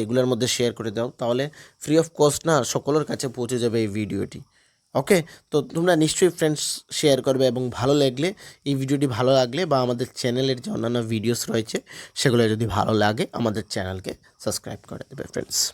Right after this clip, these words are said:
এতটুকুই বলবো। Highest peak of ত্রিপুরা কি? কি? বেতলেংশিপ, দেবতামুড়া, জম্পুই হিল না লংতরাই? আনসার হচ্ছে বেতলেংশিপ। এটা সকলেই জানো, নয়শো ত্রিশ কিলোমিটার।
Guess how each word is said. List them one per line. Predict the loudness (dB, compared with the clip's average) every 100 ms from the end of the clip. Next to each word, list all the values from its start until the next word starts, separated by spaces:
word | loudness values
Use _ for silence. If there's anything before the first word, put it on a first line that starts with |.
| _ _ _ _ -20 -4 0
এতটুকুই | 2 2 0 0 0
বলবো। | -4 -4 -10 -12 -16 -14 -2
Highest | 6 6 4 -2
peak | -4 -2
of | -4 -2
ত্রিপুরা | -4 0 -2 -4
কি? | -14 -14 -20 -18 -20 _ _ -20 _
কি? | -4 -4 0 4
বেতলেংশিপ, | 6 6 2 0 -4 _ _ _ _ _ -2
দেবতামুড়া, | 0 4 6 8 6 2 -8 -2
জম্পুই | 2 4 6 6
হিল | 4 0 _ 0
না | 2 2
লংতরাই? | 0 -2 -6 -8 -12 -20 -10 -4
আনসার | 2 4 2
হচ্ছে | 0 -6 -6 _ _ _ _ -12 0
বেতলেংশিপ। | 0 2 -2 0 0
এটা | 4 4 4 _ -6
সকলেই | -4 0 0 0
জানো, | -2 -2
নয়শো | 0 -2 -2
ত্রিশ | -2 -2
কিলোমিটার। | -2 -6 -8